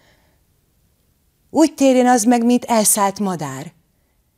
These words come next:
mely visszajő, ha meglelé zöld ágát, egész erdő viránya csalja bár. Maradj közöttünk ifjú szemeiddel.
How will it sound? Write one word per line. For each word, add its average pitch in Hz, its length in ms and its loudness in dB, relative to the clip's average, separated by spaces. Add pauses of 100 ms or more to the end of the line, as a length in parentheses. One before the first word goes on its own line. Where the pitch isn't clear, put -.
(380)
mely 254 200 2
visszajő, 185 840 0
ha 190 120 -4
meglelé 180 540 0
zöld 165 360 -4
ágát, 151 560 -8 (260)
egész 240 440 -2
erdő 175 420 0
viránya 151 460 -2
csalja 147 420 -6
bár. 135 360 -12 (2000)
Maradj 247 420 0
közöttünk 185 640 -4
ifjú 180 360 -4
szemeiddel. 165 800 -6